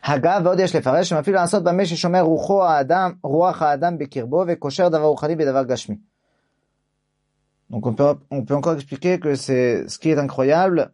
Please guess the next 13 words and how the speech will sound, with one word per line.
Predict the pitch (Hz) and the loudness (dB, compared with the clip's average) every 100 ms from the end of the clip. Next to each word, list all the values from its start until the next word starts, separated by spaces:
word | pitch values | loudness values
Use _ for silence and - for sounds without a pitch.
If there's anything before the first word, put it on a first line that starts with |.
| _ | _
c'est | - - 127 | -16 -6 -4
le | |
fait | 131 175 175 | -2 0 0
qu'Hachem | 165 143 156 165 | 2 0 0 -2
maintient | 151 147 - 156 | -2 -6 -2 0
le | 151 | 0
souffle | 139 - 170 143 | -2 -2 -2 -2
de | 135 | 0
vie | 143 151 156 - _ _ _ _ _ _ _ _ _ | 2 4 2 0 _ _ _ _ _ _ _ _ _
à | 127 | 2
l'intérieur | 143 147 151 143 123 | 2 2 0 0 0
de | 127 | 0
l'homme. | 120 143 190 135 90 | 2 2 2 0 -4